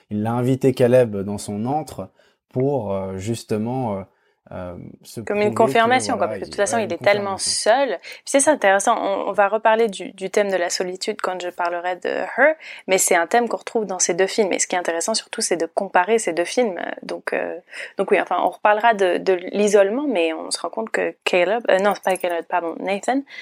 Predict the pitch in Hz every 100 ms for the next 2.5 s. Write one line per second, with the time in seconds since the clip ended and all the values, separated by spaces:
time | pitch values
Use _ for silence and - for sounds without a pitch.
0 | - - 180 - 175 - 254 247 233 -
1 | 170 165 175 165 214 185 160 - - 180
2 | 160 151 - 233 214